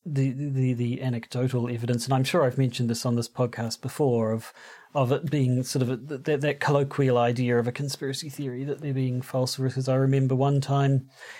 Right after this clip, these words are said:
years ago in the middle of the V W emissions scandal, I was heading off to Em's place to record the latest episode, and my wife had a friend over, and my wife said, "Oh, Josh is off to go record his podcast." And a friend said, "Oh, what do you do?" And I said, "Oh, we do this thing, we talk about conspiracy theories and so on." And she said, "Oh, what are you talking about this week?" And I said, "Oh, we're gonna be talking about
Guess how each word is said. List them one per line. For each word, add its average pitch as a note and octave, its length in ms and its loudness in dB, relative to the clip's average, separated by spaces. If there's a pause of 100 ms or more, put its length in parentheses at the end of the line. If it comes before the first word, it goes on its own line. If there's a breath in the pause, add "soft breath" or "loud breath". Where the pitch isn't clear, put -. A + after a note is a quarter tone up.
(160 loud breath)
years D3 280 0
ago D3 340 2
in C#3+ 160 2
the C#3 60 4
middle D3+ 200 2
of B2+ 120 0
the C3+ 80 2
V E3 140 2
W D#3 360 2
emissions C#3 460 2
scandal, B2 640 0 (200)
I C3 140 -2
was B2+ 140 -2
heading E3+ 260 2
off C#3+ 160 2
to C#3 120 2
Em's C#3 240 2
place A#2+ 400 0
to - 120 -2
record C3+ 340 2
the C3+ 80 2
latest B2+ 320 0
episode, B2+ 380 2
and A#2+ 100 0
my B2 80 0
wife C#3 220 2
had C#3 100 0
a B2 60 -2
friend D#3 260 0
over, A#2 420 0 (720 loud breath)
and A#2 300 -2
my A2 160 -4
wife B2 160 -2
said, C#3+ 160 0
"Oh, C#3+ 280 4
Josh B2+ 260 0
is A#2+ 100 0
off B2+ 220 0
to C3 100 2
go C3 100 2
record B2+ 280 2
his B2 80 0
podcast." C3 640 -2
And A#2 80 -6
a A2+ 40 -8
friend B2+ 180 -2
said, E3 120 2
"Oh, B3 200 4
what G3+ 120 2
do F#3 80 0
you - 20 -4
do?" E3+ 80 0
And D3 100 2
I C3 40 4
said, E3 160 2
"Oh, D3+ 80 4
we B2+ 100 0
do B2+ 140 0
this A#2 120 -4
thing, B2+ 120 -2
we A#2+ 60 -2
talk A#2+ 140 -4
about A2+ 200 -6
conspiracy C3+ 500 -8
theories B2+ 320 -8
and B2 100 -8
so C3 120 -8
on." C3 200 -8
And C3+ 160 -8
she - 60 -16
said, - 160 -6
"Oh, D3 80 0
what C#3 140 0
are - 20 2
you C#3 80 2
talking C3+ 220 0
about C3+ 100 0
this C#3 160 -4
week?" C3+ 140 2
And B2+ 80 0
I C3 40 0
said, D3+ 140 2
"Oh, D3 60 4
we're C#3 80 4
gonna D3+ 120 2
be C#3+ 120 0
talking C3+ 240 2
about C3+ 200 2